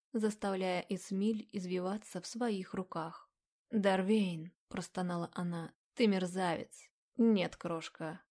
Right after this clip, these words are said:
пробормотал он, ловя её губы. «Я твой хозяин. Повтори это, иначе не получишь сладкого».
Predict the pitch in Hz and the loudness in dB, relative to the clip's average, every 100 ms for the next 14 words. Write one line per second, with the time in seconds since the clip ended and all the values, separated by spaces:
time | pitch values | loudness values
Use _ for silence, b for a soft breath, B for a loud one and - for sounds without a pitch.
0 | _ _ - 196 196 190 190 202 196 - | _ _ -4 2 4 4 4 2 0 2
1 | 214 233 254 - 269 254 202 196 196 185 | 4 6 4 2 4 4 4 4 4 2
2 | 180 185 175 175 165 - _ 233 220 190 | 2 0 0 0 -2 -6 _ 6 8 6
3 | 185 196 190 214 220 226 190 170 165 - | 2 0 2 2 6 4 4 0 -6 -12
4 | _ _ 202 190 214 220 214 - 185 175 | _ _ -4 0 0 4 2 2 -2 0
5 | 180 170 - 233 214 202 220 240 185 185 | -2 -4 2 6 8 6 4 0 0 0
6 | 185 202 190 180 196 - 240 208 - - | 2 2 2 2 0 0 0 0 -2 -6
7 | 202 - | -6 -8